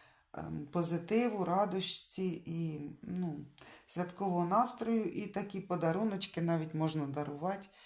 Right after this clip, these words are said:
І, м, ну, і після Великодня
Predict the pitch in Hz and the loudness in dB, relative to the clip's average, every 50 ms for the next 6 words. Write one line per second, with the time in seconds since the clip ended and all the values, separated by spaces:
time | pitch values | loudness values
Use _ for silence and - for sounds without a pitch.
0 | - - - - _ _ - - 180 180 180 180 180 175 165 165 165 160 156 156 | -20 -20 -20 -20 _ _ -8 -6 -4 -2 0 0 0 0 0 -2 -2 -2 -4 -4
1 | 160 180 180 - - - _ _ _ _ _ _ _ _ _ _ _ _ _ _ | -6 -8 -10 -12 -14 -16 _ _ _ _ _ _ _ _ _ _ _ _ _ _
2 | _ - - - - _ _ _ _ _ _ _ _ _ _ - 302 311 285 240 | _ -10 -10 -10 -14 _ _ _ _ _ _ _ _ _ _ -6 -2 -2 0 -2
3 | 196 170 165 - - _ _ _ _ _ - 320 311 254 226 - - 190 180 160 | -2 -4 -8 -12 -18 _ _ _ _ _ -6 -4 -4 -2 -2 -2 -2 -2 0 0
4 | 160 151 151 147 147 - - 135 - 135 135 143 | 0 0 -2 -4 -6 -8 -12 -10 -8 -8 -10 -10